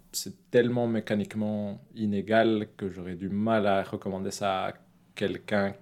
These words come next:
qui, euh, n'est pas déjà super fan, soit de,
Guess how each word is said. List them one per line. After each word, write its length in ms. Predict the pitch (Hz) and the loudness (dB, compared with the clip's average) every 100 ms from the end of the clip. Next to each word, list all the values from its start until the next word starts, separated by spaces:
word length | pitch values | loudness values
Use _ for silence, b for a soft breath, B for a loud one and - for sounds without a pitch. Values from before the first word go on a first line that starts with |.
| _ | _
qui, 400 | - 95 87 82 73 | -14 -10 -8 -8 -10
euh, 120 | 82 | -12
n'est 200 | 90 90 | -10 -12
pas 200 | - 95 | -6 -4
déjà 280 | 90 92 90 | -4 -6 -6
super 400 | - 98 90 - | -6 -8 -10 -12
fan, 360 | - 101 95 87 | -6 -4 -4 -6
soit 420 | - 98 - - | -6 -6 -8 -14
de, 320 | 98 98 101 | -12 -10 -12